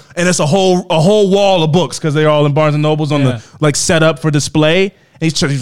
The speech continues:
Speaker 1: starts ripping them down. "I didn't know. I didn't know that's what it
Speaker 2: Yeah.
Speaker 1: meant." Nah, listen, shout out to Ronald Cotton, man. Glad he was freed. Shout out to Jennifer Thompson.
Speaker 2: Crazy,
Speaker 1: Prayers to her.
Speaker 2: man. That's
Speaker 1: Crazy
Speaker 2: wild.
Speaker 1: story. Wild, twisty, turny types of events, but
Speaker 2: Did you
Speaker 1: everything
Speaker 2: look at the book?
Speaker 1: I did.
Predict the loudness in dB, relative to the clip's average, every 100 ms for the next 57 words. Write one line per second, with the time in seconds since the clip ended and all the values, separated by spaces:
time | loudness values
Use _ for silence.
0 | -4 -4 -2 -2 -4 -6 -6 -4 -2 -4
1 | -6 -16 _ -2 0 0 0 0 0 2
2 | 0 -2 -8 -16 _ _ -6 -2 0 0
3 | -2 -2 -2 0 0 0 0 -4 -14 _
4 | _ _ _ -8 -4 -4 -4 -2 0 2
5 | 2 0 0 -2 -2 -2 -4 -4 -2 -2
6 | -2 -4 -6 -6 -6 -6 -4 -4 -4 -6
7 | -6 -8 -8 -8 -8 -6 -2 -2 -2 -4
8 | -4 -6 -10 -18 -10 -2 0 0 -2 -4
9 | -2 0 0 -4 _ _ -4 0 0 -2
10 | -4 -4 -4 -6 -4 -4 -4 -4 -6 -6
11 | -6 -6 -4 -4 -4 -10 _ -8 -4 -2
12 | -2 -2 -2 -2 -2 -4 -4 _ _ _
13 | _ _ _ _ -14 -12 -10 -12 -16